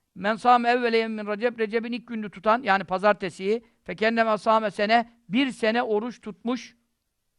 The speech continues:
bir sene, tam bir sene yazılıyor sevabı. Yine Enes İbni Malik'ten radıyallahu anh, "Men sâme evvele yevmin Recep kefferallâhu anh zünûbe seneteyn." Bir, Recep'in birinci gününü tutanın iki senelik günahları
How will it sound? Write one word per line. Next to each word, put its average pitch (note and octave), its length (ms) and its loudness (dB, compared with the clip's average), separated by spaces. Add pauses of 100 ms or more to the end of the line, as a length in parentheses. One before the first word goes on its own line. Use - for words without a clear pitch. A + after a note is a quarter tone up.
(200)
bir F#4 160 4
sene, A#3 200 2
tam F4 260 2
bir F4+ 60 -6
sene C4 220 2
yazılıyor F3 400 0
sevabı. C#3+ 440 -2 (640)
Yine A3 160 -2
Enes B3 280 0
İbni B3 120 -8
Malik'ten A#3+ 380 2
radıyallahu A#3+ 300 0
anh, A#3 40 -8
"Men A3+ 140 2
sâme B3 260 0
evvele A#3+ 260 0
yevmin A3+ 200 -4
Recep A3 320 -4
kefferallâhu A3+ 600 -4
anh B3 80 -4
zünûbe A3+ 380 -8
seneteyn." G#3 480 -6 (320)
Bir, A#3 220 -4
Recep'in A#3+ 460 2
birinci B3+ 380 -2
gününü A3+ 340 -4
tutanın G#3+ 460 -2 (300)
iki A#3 300 -2
senelik B3 500 4
günahları A3 720 2